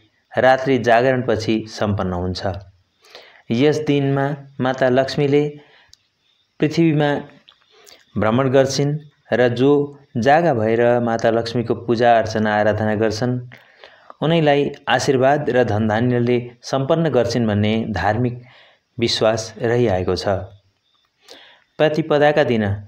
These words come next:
घटस्थापना गरी प्रारम्भ गरिएको बडा दसैँ कोजाग्रत पूर्णिमाका दिन साँझ घर घरमा महालक्ष्मीको पूजा अर्चना गरी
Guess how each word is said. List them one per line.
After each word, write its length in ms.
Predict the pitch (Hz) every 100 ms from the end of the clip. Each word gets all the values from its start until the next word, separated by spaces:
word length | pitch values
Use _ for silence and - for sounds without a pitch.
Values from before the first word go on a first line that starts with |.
| -
घटस्थापना 720 | 107 107 120 - 123 143 139
गरी 300 | 131 127 135
प्रारम्भ 480 | 135 123 113 120 120
गरिएको 720 | 117 113 113 110 113 113 - - _ _
बडा 260 | 104 120 127
दसैँ 680 | 120 101 110 110 107 - _ _ _ _ _ _ _ _ _ _ _ -
कोजाग्रत 580 | 120 117 123 127 127 123
पूर्णिमाका 460 | 117 120 123 127
दिन 440 | 117 110 113 120 117 -
साँझ 440 | - - 117 113 117 117 - _ _ -
घर 220 | 101 113
घरमा 320 | 117 123 127
महालक्ष्मीको 640 | 123 113 117 117 - 120 113
पूजा 420 | 107 117 117 107
अर्चना 540 | 101 113 107 107 110 - - - _ _ _ _ -
गरी 460 | 104 110 110 107